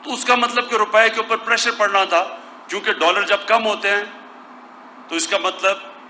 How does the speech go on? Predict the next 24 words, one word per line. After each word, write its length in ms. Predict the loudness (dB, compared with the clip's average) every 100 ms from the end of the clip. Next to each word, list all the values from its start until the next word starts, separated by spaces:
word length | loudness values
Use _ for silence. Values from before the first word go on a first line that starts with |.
| -2
डॉलर 220 | 0 0
की 120 | -6
कीमत 280 | -8 -6 -6
ऊपर 220 | -4 -4
चली 260 | -2 -2 2
जाती 220 | 0 0
है, 60 | -6
रुपया 240 | -4 -4
नीचे 240 | -4 -6 -4
आ 80 | -2
जाता 280 | -4 -8 -14
है। 60 | -16 -20 -20 -20 -20 -20 -20 -20 -12 -8
तो 80 | -6
जब 280 | 4 4 4
हमने 300 | 0 -2 -2
ये 200 | -2 -2 -4 -8 -16 -20 -10 0
गलत 240 | 0 0
फैसले 440 | 0 0 0 -4 -6
किए 300 | -4 -4 -4 -12 -20 -20 -20 -20 -20 -20 -20 -20 -20 -20 -20 -2
कि 60 | 0
हमने 320 | 2 0 -2
फर्नेस 520 | -2 0 0 0 -2 0
ऑयल 280 | 2 0 -4 -18 -20 -6 0
यानी 220 | 0